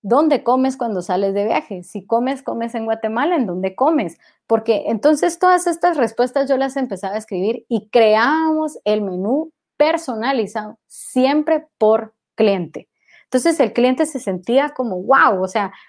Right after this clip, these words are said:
al fin alguien me está preguntando o me está escuchando", y al final creaba esa conexión tan especial con su evento, con su cena, con su almuerzo, con un ba-, bautizo, con lo que fuera, creaba una conexión especial porque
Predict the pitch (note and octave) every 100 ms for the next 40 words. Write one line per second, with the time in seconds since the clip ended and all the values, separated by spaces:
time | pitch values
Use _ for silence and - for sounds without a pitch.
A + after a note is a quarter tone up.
0 | _ G3+ G3+ A#3+ C4+ C#4+ D4+ G#3 - A3
1 | A3+ C#4 C4+ F#3+ F#3 A3+ A#3+ A#3+ D4 -
2 | G3+ F3 - G#3+ G#3+ B3+ A#3+ - A3+ A3
3 | G#3+ C#4 - - _ - A3 A3 A3 A3+
4 | C4+ D4+ D4+ D4 D4+ D4+ D4+ C#4 A#3+ F#3
5 | A3+ A#3 C4 C4 C4 - F3+ - A3 B3
6 | C#4+ C#4 A#3 G#3+ F3+ E3 A#3 D4+ E4 D4
7 | - _ A#3 G#3 G3+ G#3 F#3 F3+ _ _
8 | - A3 B3+ D4+ D4 C#4+ B3+ G3+ F#3+ F3
9 | F#3+ C4+ C#4+ C#4+ C#4+ A3 G#3 C#4 C#4+ G3+
10 | - G3 G3 F#3+ F3+ - C#4 F4 D#4+ D4
11 | A3+ G#3 G3 F#3+ - B3+ C#4 G4+ G4+ _
12 | _ _ _ _ - G#3+ A3 C4+ D#4+ E4+
13 | E4+ D#4 B3 - A#3 C4+ C4+ G#3 G3+ A3+
14 | C4+ B3+ B3+ G3+